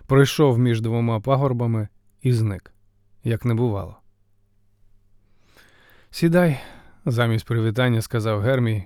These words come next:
ляскаючи на порозі своєї халупи. Іолай сів. «Випити не пропоную», Гермій дивився собі під ноги. «У самого немає». «Чому?»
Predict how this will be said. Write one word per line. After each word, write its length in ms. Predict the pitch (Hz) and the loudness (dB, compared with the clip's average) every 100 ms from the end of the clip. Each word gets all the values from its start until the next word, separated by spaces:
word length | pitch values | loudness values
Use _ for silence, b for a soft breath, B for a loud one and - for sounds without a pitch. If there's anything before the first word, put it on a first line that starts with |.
| 120 | -4
ляскаючи 540 | 117 110 - 110 - | -4 -4 -6 -6 -4
на 120 | 113 | -6
порозі 360 | 107 113 110 107 | -4 -4 -4 -6
своєї 340 | - 110 110 | -8 -8 -6
халупи. 500 | 107 120 107 107 - - _ _ _ _ - | -8 -8 -8 -10 -14 -18 _ _ _ _ -8
Іолай 400 | 117 117 127 139 | -2 0 0 -2
сів. 300 | - 107 107 _ _ _ B B B B B B B B B | -4 -10 -10 _ _ _ B B B B B B B B B
«Випити 440 | 143 202 196 185 | 2 2 2 2
не 120 | 175 | 0
пропоную», 680 | 170 170 165 165 190 131 101 B B B B | 0 -2 0 0 0 0 -2 B B B B
Гермій 420 | 117 113 113 110 | 0 0 0 -2
дивився 440 | 107 110 104 - | -2 -2 -4 -6
собі 280 | 104 110 107 | -12 -8 -8
під 180 | 98 113 | -6 -6
ноги. 320 | 110 101 92 90 _ _ - | -4 -6 -8 -12 _ _ -8
«У 100 | 139 | -6
самого 440 | - 151 170 110 | 0 0 0 -2
немає». 400 | 104 101 98 95 - _ _ _ _ _ - | -4 -6 -8 -10 -16 _ _ _ _ _ -8
«Чому?» 440 | 127 113 107 113 | -2 0 0 -2